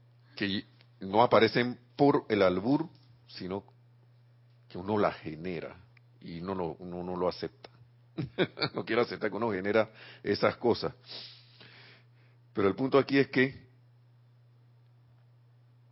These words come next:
hablan de inapetencia, y en inglés aquí nos lo pus-, nos lo puso, eh, los traductores, que creo que fue Jorge Carrizo,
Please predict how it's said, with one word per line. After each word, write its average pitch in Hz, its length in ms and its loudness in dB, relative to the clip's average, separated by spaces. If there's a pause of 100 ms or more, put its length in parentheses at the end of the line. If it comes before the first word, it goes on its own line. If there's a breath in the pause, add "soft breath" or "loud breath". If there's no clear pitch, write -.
(1300)
hablan 120 260 4
de 110 60 2
inapetencia, 101 840 0 (1160 soft breath)
y 98 140 -2
en 92 100 -2
inglés 107 380 2
aquí 110 460 -2
nos 104 180 -2
lo 90 100 -2
pus-, 85 300 -10
nos 87 160 -6
lo 82 120 -4
puso, 107 380 -4 (1040 soft breath)
eh, 87 320 -4
los 85 200 -8
traductores, 90 520 -2
que 90 100 -4
creo 101 180 -2
que 95 140 -6
fue 98 400 -6
Jorge 104 440 -6 (280)
Carrizo, 101 560 -8